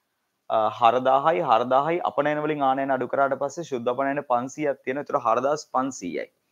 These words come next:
සමාන නැත. දෙවනි එක බලන්න. දෙවනි එකේ, <coughs> දෙවනි එකේ, අ, ජාතික ආදායම පන්දාහයි. අර ටික එකතු කරලා බලන්න.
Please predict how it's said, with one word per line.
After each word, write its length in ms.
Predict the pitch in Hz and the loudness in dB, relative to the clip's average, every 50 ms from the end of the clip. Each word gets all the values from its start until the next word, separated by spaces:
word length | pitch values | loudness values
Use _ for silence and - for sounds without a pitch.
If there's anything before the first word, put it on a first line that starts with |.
| _ _ _ _ _ _ _ - | _ _ _ _ _ _ _ -8
සමාන 440 | - - 123 123 123 120 131 147 143 | -2 0 0 2 4 2 2 2 2
නැත. 220 | 127 110 104 - 98 92 - - _ _ _ _ _ - _ _ _ _ _ _ _ _ _ _ _ _ _ _ _ _ _ _ _ _ - | 0 0 -2 -2 -4 -8 -8 -12 _ _ _ _ _ -20 _ _ _ _ _ _ _ _ _ _ _ _ _ _ _ _ _ _ _ _ -2
දෙවනි 300 | 135 135 139 151 165 165 | 0 2 2 4 2 2
එක 120 | 156 160 | 2 2
බලන්න. 260 | 151 151 147 151 143 - - - _ _ _ _ _ _ _ _ _ _ _ _ - | 4 4 4 4 2 -2 -10 -20 _ _ _ _ _ _ _ _ _ _ _ _ -6
දෙවනි 320 | 101 113 127 131 151 160 160 | 0 2 2 4 2 2 0
එකේ, 300 | 156 - - 107 104 117 156 196 - _ _ _ _ _ _ _ _ _ _ _ _ _ _ _ _ _ - - _ _ _ _ _ - | -2 -2 0 2 2 2 0 -4 -10 _ _ _ _ _ _ _ _ _ _ _ _ _ _ _ _ _ -20 -20 _ _ _ _ _ 6
<coughs> 760 | - - - - - - - - - - - - - - - _ _ _ _ _ - - - - - - _ _ _ _ _ _ _ _ _ _ _ _ _ _ _ _ _ _ _ _ _ _ _ _ - | 8 8 8 6 4 2 4 6 6 6 6 4 -2 -6 -10 _ _ _ _ _ -16 -14 -12 -12 -14 -16 _ _ _ _ _ _ _ _ _ _ _ _ _ _ _ _ _ _ _ _ _ _ _ _ -6
දෙවනි 340 | 120 127 131 135 143 139 127 | -2 0 2 2 2 2 -2
එකේ, 280 | 107 - 98 101 107 131 - - _ _ _ _ _ _ _ _ _ _ _ _ - | -4 -6 -4 -4 -4 -4 -4 -8 _ _ _ _ _ _ _ _ _ _ _ _ 4
අ, 80 | 135 135 131 131 131 131 135 135 127 | 6 8 10 10 8 8 4 2 0
ජාතික 400 | - - 139 131 135 127 160 151 165 | 2 4 4 4 4 4 2 4 6
ආදායම 320 | 160 156 156 165 165 165 165 | 6 6 6 4 2 0 0
පන්දාහයි. 760 | 165 - 120 117 120 113 107 95 90 - - 95 95 131 175 - - - - - _ _ _ _ _ _ _ _ _ _ _ _ _ _ _ _ _ _ - | 0 0 0 0 2 2 2 2 0 0 -2 -2 0 0 0 -2 -6 -12 -20 -20 _ _ _ _ _ _ _ _ _ _ _ _ _ _ _ _ _ _ -2
අර 100 | 117 127 | -2 -2
ටික 140 | 147 131 147 | -2 -2 -4
එකතු 200 | 127 123 135 135 | -6 -6 -4 -2
කරලා 180 | 139 143 139 135 | 0 0 0 0
බලන්න. 220 | 139 143 151 175 | -2 -4 -4 -6